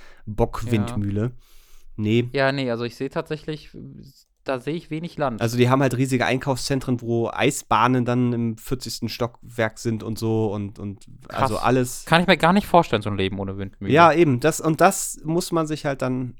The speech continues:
Speaker 1: ähm, auch merken, irgendwie so. Es ist,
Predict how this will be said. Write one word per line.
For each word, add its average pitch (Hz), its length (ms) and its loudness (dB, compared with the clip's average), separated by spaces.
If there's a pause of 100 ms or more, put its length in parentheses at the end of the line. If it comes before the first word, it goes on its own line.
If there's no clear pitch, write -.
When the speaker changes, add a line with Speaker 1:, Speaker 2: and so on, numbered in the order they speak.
(140)
Speaker 1:
ähm, 117 440 -4 (340)
auch - 240 -6
merken, 185 580 0 (200)
irgendwie 190 380 -2
so. 196 320 -2
Es - 220 -8
ist, - 260 -10